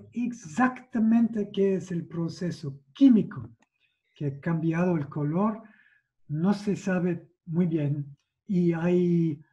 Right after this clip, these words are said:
am, algunas investigaciones todavía, am, en proceso con los compañeros de inejamet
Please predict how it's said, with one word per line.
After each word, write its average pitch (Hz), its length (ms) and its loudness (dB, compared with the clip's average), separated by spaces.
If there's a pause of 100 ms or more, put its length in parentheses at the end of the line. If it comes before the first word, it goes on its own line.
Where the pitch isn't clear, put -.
(300)
am, 143 720 -4
algunas 175 420 0
investigaciones 170 1300 -4
todavía, 165 720 -4 (600)
am, 131 880 -6 (540)
en 151 140 -4
proceso 156 600 -2
con 160 540 -6
los 139 140 -6
compañeros 147 800 -6
de 160 80 -10
inejamet 151 760 -6